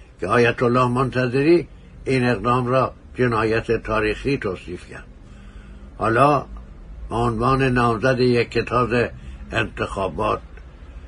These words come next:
معرفی می شود ابراهیم رئیسی، نایب رئیس مجلس خبرگان رهبری و کسی که در کنار مجتبی خامنه‌ای از گزینه‌های اصلی فردای فقدان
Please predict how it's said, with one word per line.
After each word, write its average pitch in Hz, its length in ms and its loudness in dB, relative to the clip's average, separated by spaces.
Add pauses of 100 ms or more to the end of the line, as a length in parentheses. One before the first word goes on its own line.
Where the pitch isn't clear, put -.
(260)
معرفی 107 480 2
می 139 160 0
شود 156 360 4 (680)
ابراهیم 107 640 2
رئیسی، 107 800 0 (480)
نایب 110 500 2
رئیس 110 380 0
مجلس 104 540 -2
خبرگان 101 680 -2
رهبری 101 720 -2 (540)
و 123 120 -2
کسی 160 420 2
که 147 220 2
در 123 220 0
کنار 127 480 0
مجتبی 113 480 -2
خامنه‌ای 107 840 -2 (500)
از 107 200 0 (180)
گزینه‌های 107 640 2
اصلی 120 580 0 (560)
فردای 101 640 0
فقدان 98 720 -2